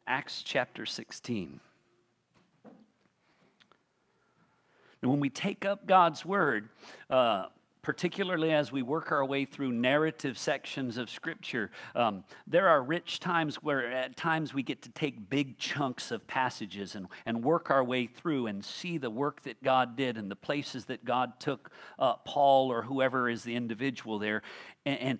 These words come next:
and learn different things as we go. And then there's some times from that normal progress, uh, of, of that, what we might call, um, that exegesis of, of an entire passage, where we just gotta step back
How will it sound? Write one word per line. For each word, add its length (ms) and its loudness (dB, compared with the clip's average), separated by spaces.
and 200 -2
learn 520 -2
different 360 -4
things 360 0
as 280 2
we 140 0
go. 460 4
And 120 -2
then 80 -2
there's 180 -2
some 320 0
times 460 -2
from 160 -2
that 180 -2
normal 440 0
progress, 920 0
uh, 40 -2
of, 480 2
of 240 -2
that, 400 -2
what 200 -10
we 120 -6
might 260 -2
call, 400 2
um, 240 -6
that 220 -4
exegesis 840 -4
of, 160 -2
of 220 -6
an 80 -4
entire 480 0
passage, 500 -4
where 140 0
we 80 0
just 240 -2
gotta 180 -2
step 480 -6
back 580 2